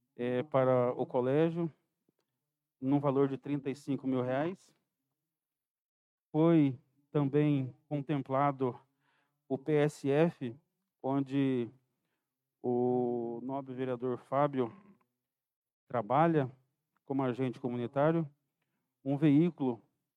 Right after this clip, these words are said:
é, no valor de trinta e cinco mil reais, liberado por ele também. Também, é, fiz uma solicitação de emenda de um caminhão-pipa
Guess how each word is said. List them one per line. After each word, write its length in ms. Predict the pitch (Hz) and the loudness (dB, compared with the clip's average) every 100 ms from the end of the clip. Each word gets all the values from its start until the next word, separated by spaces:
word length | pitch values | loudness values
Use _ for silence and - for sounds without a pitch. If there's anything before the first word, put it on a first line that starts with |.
| _ _ _ _ _ _ - | _ _ _ _ _ _ -8
é, 140 | 120 | -4
no 100 | 131 | -2
valor 300 | 135 131 139 | 0 4 4
de 100 | 139 | 4
trinta 320 | 135 147 165 | 0 -2 -2
e 60 | 147 | -4
cinco 280 | 147 151 147 | -6 -8 -4
mil 120 | 151 | -6
reais, 500 | 151 131 131 123 - - _ _ _ - | -2 -2 -2 -6 -12 -20 _ _ _ -12
liberado 440 | 127 127 127 127 | -6 -4 -4 -6
por 200 | - 127 | -8 -4
ele 180 | 131 123 | -4 -4
também. 340 | 139 123 110 - _ _ _ _ _ _ _ _ _ _ _ _ _ _ _ _ | -4 -4 -4 -8 _ _ _ _ _ _ _ _ _ _ _ _ _ _ _ _
Também, 500 | 147 147 160 180 190 - _ _ _ _ _ _ _ | -2 2 4 4 2 -4 _ _ _ _ _ _ _
é, 540 | 143 143 143 143 143 143 - | -4 -2 0 0 0 -2 -2
fiz 160 | 185 | 0
uma 100 | 180 | 0
solicitação 840 | 165 175 170 - 156 - 165 180 156 | 2 2 2 2 0 2 4 4 2
de 140 | 139 | 2
emenda 540 | 139 147 180 170 135 123 _ _ _ _ _ | 4 6 6 4 0 -2 _ _ _ _ _
de 80 | 143 | -4
um 60 | 151 | -2
caminhão-pipa 840 | 156 151 151 143 156 160 165 | 0 0 0 -2 -4 -4 -2